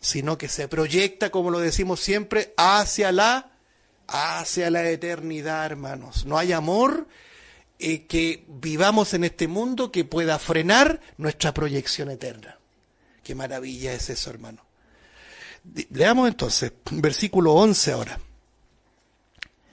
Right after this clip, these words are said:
Y esto, no te, este, esto podría englobar todo lo que hemos dicho, ¿ah? Desde el versículo uno, sométase a las autoridades, respételas, pague los impuestos,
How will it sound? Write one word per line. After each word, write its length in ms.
Y 260
esto, 640
no 180
te, 240
este, 320
esto 240
podría 500
englobar 480
todo 340
lo 120
que 80
hemos 200
dicho, 300
¿ah? 160
Desde 400
el 80
versículo 460
uno, 400
sométase 720
a 40
las 160
autoridades, 800
respételas, 960
pague 340
los 400
impuestos, 1040